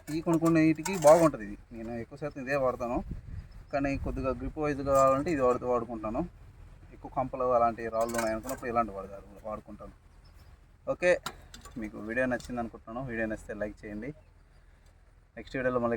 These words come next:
కలుద్దాం, అంతవరకు ఉంటాను, బాయ్ బాయ్. ఇదిగోండి ఫ్రెండ్స్, మొత్తం అయితే క్లీన్ అయిపోయింది. మొత్తం అయితే ఇక్కడ దాకా క్లీన్ చేసేసాను. ఇదిగోండి, కస్తూరి చెట్టు,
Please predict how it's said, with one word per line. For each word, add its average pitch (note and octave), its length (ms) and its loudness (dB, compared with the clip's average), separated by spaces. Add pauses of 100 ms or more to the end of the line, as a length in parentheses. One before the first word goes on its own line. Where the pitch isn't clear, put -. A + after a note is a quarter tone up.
కలుద్దాం, A2+ 320 2 (340)
అంతవరకు A2 360 -8
ఉంటాను, A2+ 220 -14 (200)
బాయ్ G2+ 180 -4
బాయ్. F#2+ 140 -6 (1700)
ఇదిగోండి B2+ 360 10
ఫ్రెండ్స్, C3+ 300 10
మొత్తం B2 200 8
అయితే B2 180 0
క్లీన్ B2 240 2
అయిపోయింది. A2 400 2 (4000)
మొత్తం G#2+ 220 0
అయితే A#2 160 6
ఇక్కడ A2+ 160 8
దాకా A2+ 160 10
క్లీన్ A#2+ 240 4
చేసేసాను. A#2 460 6 (640)
ఇదిగోండి, G#2+ 360 4 (1500)
కస్తూరి A#2 360 2
చెట్టు, A#2 260 0